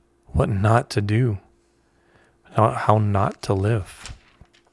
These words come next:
But the Lord wants to change that. And as we were just reading in Jeremiah twenty-nine,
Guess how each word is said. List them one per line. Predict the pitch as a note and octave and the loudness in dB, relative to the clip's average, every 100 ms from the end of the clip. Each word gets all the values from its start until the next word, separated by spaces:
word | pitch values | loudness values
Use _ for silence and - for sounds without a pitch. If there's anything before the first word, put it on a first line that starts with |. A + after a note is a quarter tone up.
| _ _ _ _ _ - - - - | _ _ _ _ _ -20 -16 -18 -8
But | - | 0
the | G#2+ | 4
Lord | D3 E3+ | 6 6
wants | B2+ A#2+ - | 6 4 0
to | A#2+ A2+ - _ - - | -2 -2 -6 _ -20 -6
change | - D3+ F#3 A#2 | 0 4 4 4
that. | G2 G#2 | 0 2
And | G#2+ | 2
as | B2 B2+ A2 | 4 2 2
we | A2+ | 2
were | A2 | 2
just | A2+ - | 0 0
reading | A#2+ B2+ A#2 | 0 2 0
in | A2 | 0
Jeremiah | A2 A2 G#2+ A2 | 0 0 0 0
twenty-nine, | G#2+ A2+ A2+ A#2 D#3+ | 0 0 0 2 0